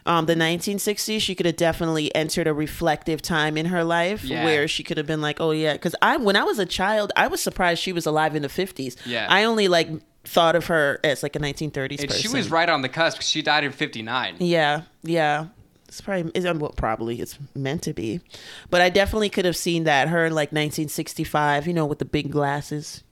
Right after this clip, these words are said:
Speaker 2: Yeah.
Speaker 1: When you, when you finally make it.
Speaker 2: Yeah.
Speaker 1: And they give you the
Speaker 2: <laughs>
Speaker 1: big glasses to let you know that you're a G.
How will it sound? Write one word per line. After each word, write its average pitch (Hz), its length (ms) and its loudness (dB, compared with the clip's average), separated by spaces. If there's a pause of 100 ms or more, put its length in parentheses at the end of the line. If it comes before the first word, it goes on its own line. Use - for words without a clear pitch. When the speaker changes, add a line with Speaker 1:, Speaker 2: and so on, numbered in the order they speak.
(120)
Speaker 2:
Yeah. 113 200 -2
Speaker 1:
When 139 100 0
you, 139 80 -4 (140)
when 156 160 -2
you 151 60 -2
finally 156 360 2
make 156 260 4
it. - 220 2 (240)
Speaker 2:
Yeah. 107 340 -6
Speaker 1:
And 151 220 2
they 156 80 4
give 165 100 4
you 175 100 4
the 165 100 4
Speaker 2:
<laughs> - 40 0
Speaker 1:
big 165 220 2
glasses 165 440 4
to 165 60 -4
let 156 220 0
you 170 60 0
know 165 160 2
that 160 140 -2
you're 160 120 4
a 156 40 0
G. 180 460 0